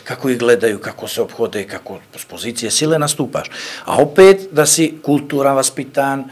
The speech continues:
ono što ne prvo Pero reka, nosite trenerku sa grbom Lovćena i ti više nisi Mlade Rakčević, nego si ti igrač Lovćena. I svaki kiks koji napraviš, napravio si Lovćenu, ne sebi. Prvo Lovćenu.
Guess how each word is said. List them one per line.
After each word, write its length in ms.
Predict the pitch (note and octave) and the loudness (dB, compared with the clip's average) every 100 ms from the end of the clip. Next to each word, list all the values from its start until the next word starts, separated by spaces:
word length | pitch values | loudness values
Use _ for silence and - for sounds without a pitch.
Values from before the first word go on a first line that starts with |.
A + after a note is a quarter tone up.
| - - _ | -20 -20 _
ono 180 | B2+ C3 | -2 0
što 160 | - | 0
ne 180 | C#3 C3+ | 0 0
prvo 400 | E3+ D3+ B2 A2+ | 0 2 2 2
Pero 300 | D3+ B2+ A#2 | 2 4 4
reka, 360 | C3+ C#3 C#3+ C#3 | 4 2 2 2
nosite 640 | C3 - C3 B2+ B2 G#2+ - - _ | 0 -4 -4 -4 -2 -2 -6 -20 _
trenerku 480 | - A2 A#2 A#2 A#2 | -8 -4 -2 -2 -6
sa 180 | G#2+ F#2 | -10 -8
grbom 460 | G2+ G2 A#2 A2 F2 | -10 -6 -4 -4 -6
Lovćena 720 | G#2 A2+ G#2+ - B2+ C3+ C#3+ - - - - - - _ _ - | -6 -6 -6 -4 -2 -2 -4 -10 -20 -20 -20 -20 -20 _ _ -12
i 200 | C3 A2+ | -10 -4
ti 140 | C#3 B2 | -2 0
više 300 | C#3+ C#3 G2 | 2 0 -2
nisi 320 | G2 - C#3 | -6 -6 -2
Mlade 280 | C3+ C#3+ E3+ | -2 2 2
Rakčević, 480 | E3+ - F2+ F2 | 2 -4 -6 -8
nego 180 | F2+ F2 | -10 -12
si 80 | - | -10
ti 60 | B2+ | -6
igrač 340 | B2 C3 B2 | -2 -2 -2
Lovćena. 440 | F#2+ D2+ - - - - _ _ _ | -4 -6 -10 -12 -16 -20 _ _ _
I 40 | - | -10
svaki 440 | - - - F#2+ | -6 -6 -8 -12
kiks 320 | - C3 - | -8 -6 -4
koji 160 | - F2+ | -6 -10
napraviš, 540 | D2 - D2+ G2 C3 - | -12 -12 -10 -4 -4 -4
napravio 360 | - D#2 E2+ | -8 -10 -10
si 140 | - A#2+ | -8 0
Lovćenu, 480 | F#3+ F3+ - F#2+ | 2 2 -4 -6
ne 100 | G#2 | -6
sebi. 300 | - D#3+ - - - - _ | 2 2 0 -8 -20 -20 _
Prvo 220 | - G2+ D#3+ | -6 2 4
Lovćenu. 400 | E3 - - | 4 0 -8